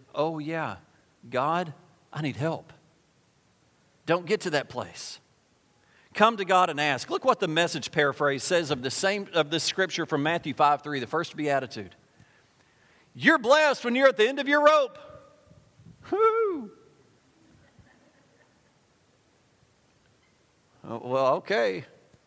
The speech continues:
Why? "Because with less of you, there's more of God and His rule." You know what? When you get to the end of your rope, you will seek help. You will seek help.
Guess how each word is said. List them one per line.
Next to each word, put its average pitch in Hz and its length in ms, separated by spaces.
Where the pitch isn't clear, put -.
Why? 208 480
"Because 175 320
with 147 140
less 202 320
of 156 160
you, 202 180
there's 147 240
more 160 360
of 107 140
God 110 520
and 107 200
His 113 200
rule." 101 360
You 139 120
know 165 120
what? 170 100
When 139 120
you 185 80
get 196 160
to - 60
the 165 100
end 170 120
of 143 80
your 151 160
rope, 135 400
you 151 220
will 139 220
seek - 420
help. - 400
You 151 220
will 170 200
seek 170 340
help. 185 360